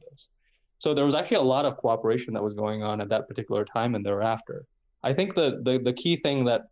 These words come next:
you know, to keep in mind is, I think we talked about this in the earlier podcast, the geopolitical environment and context that we're in right now is just so different,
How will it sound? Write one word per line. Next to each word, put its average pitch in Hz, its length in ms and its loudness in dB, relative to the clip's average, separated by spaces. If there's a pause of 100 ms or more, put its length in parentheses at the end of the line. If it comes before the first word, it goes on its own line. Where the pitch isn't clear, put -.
you 127 120 -8
know, 110 160 0
to - 140 -8
keep 131 160 0
in 113 80 0
mind 117 260 2
is, 104 140 -2
I 127 80 0
think 151 120 0
we 175 80 2
talked 135 240 -2
about 123 160 -2
this 117 180 -8
in 107 60 -8
the 107 80 -8
earlier 117 320 0
podcast, 104 560 -4
the 131 120 0
geopolitical 143 760 2
environment 110 480 -2
and 107 120 -8
context 113 480 -2
that 104 80 -4
we're 107 140 -2
in 107 100 -4
right 107 160 -4
now 107 160 -4
is 104 120 -10
just 120 220 -8
so 117 140 2
different, 104 400 -4